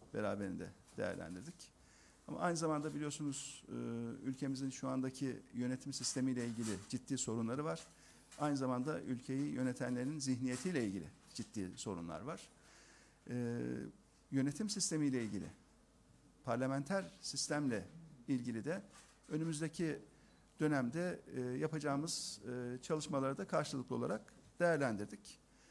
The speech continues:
E, Türkiye'nin güçlendirilmiş bir parlamenter sisteme gerçekten büyük ihtiyacı var. E, ama bu sistemin biraz daha çalışılması gerekiyor. Özellikle detaylarının biraz daha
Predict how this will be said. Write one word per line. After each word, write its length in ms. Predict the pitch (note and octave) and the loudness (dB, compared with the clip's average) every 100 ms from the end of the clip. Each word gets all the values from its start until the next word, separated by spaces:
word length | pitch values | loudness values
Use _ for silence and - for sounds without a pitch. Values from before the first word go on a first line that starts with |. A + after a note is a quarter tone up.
| - - - - | -20 -20 -20 -4
E, 260 | C3+ B2+ B2+ C3 C#3 | 2 2 2 0 -2
Türkiye'nin 540 | F3+ - F3 F3 D#3+ - - | -4 -2 0 0 -2 -6 -8
güçlendirilmiş 640 | D#3 - D#3+ D3+ D#3 F3 - | -4 0 0 2 0 -2 -2
bir 80 | C#3+ | -2
parlamenter 600 | C#3+ C3+ C#3 C3+ D#3 D3 | 2 2 2 0 0 -2
sisteme 580 | - C3+ - C3+ E3+ - - | 0 0 0 0 0 -4 -2
gerçekten 520 | D#3 - C3+ B2+ A2 - - - C3+ | -2 -2 -2 -2 -4 -6 -20 -2 4
büyük 220 | C#3+ C#3 | 4 4
ihtiyacı 460 | A2+ B2 A#2 B2 | 0 4 4 4
var. 260 | C#3+ D#3 - - - - - - - - - | -2 -4 -10 -20 -20 -20 -20 -20 -20 -20 -6
E, 300 | A#2+ A#2 A#2 A2+ - | 0 2 2 -2 -4
ama 220 | D#3+ F3 | -4 -2
bu 60 | F3 | -2
sistemin 560 | - - F3 E3+ E3+ - - - - | -2 0 0 0 -4 -10 -20 -18 -6
biraz 300 | C4+ F#3 D#3 | 2 2 2
daha 360 | D3+ F3+ F3+ - - - - - | 2 2 0 -6 -20 -20 -18 0
çalışılması 560 | E3 D#3 D#3+ D#3+ F#3 | 2 2 2 2 2
gerekiyor. 380 | D#3 A2 G#2 - | 2 2 0 -2
Özellikle 380 | B2 C#3 C#3 - | 2 2 2 0
detaylarının 840 | C3 D3+ C#3+ D3 D#3 F3+ F3 C3+ | 0 2 2 2 0 0 0 -2
biraz 260 | C#3 B2 A2 | 0 2 2
daha 260 | A2 G2 | 0 -2